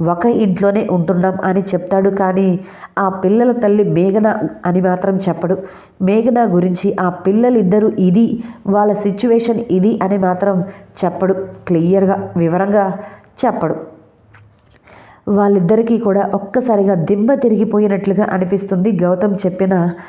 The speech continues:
హ, సమాధానానికి. గౌతమ్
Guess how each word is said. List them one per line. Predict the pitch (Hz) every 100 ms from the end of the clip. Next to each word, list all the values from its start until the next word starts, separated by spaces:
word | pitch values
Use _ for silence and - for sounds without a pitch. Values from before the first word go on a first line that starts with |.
| - -
హ, | - 202 156 - - -
సమాధానానికి. | 202 180 185 185 180 180 180 - - - - _ _ _ _ - 185
గౌతమ్ | 185 185 208 165